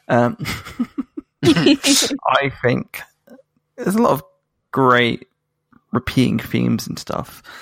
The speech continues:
Speaker 1: I really do love the, uh, the whole, like, Luke and Anakin losing their hands and that scene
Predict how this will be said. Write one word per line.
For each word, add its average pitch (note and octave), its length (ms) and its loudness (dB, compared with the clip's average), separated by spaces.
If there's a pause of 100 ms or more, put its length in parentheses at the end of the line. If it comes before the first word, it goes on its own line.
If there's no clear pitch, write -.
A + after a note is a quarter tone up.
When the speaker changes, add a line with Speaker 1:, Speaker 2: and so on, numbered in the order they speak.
(120)
Speaker 1:
I B2 100 4
really D#3 200 4
do E3 220 4
love C#3 240 4
the, B2 260 4
uh, A2+ 420 6 (1000)
the G#2 100 2
whole, G#2+ 600 2 (1400)
like, - 200 -10 (420)
Luke A#2+ 300 2
and A2+ 180 0
Anakin A2 400 -2
losing A#2 300 -2
their G#2 80 0
hands A2+ 440 0
and A2 160 0
that - 240 -4 (180)
scene A2+ 520 0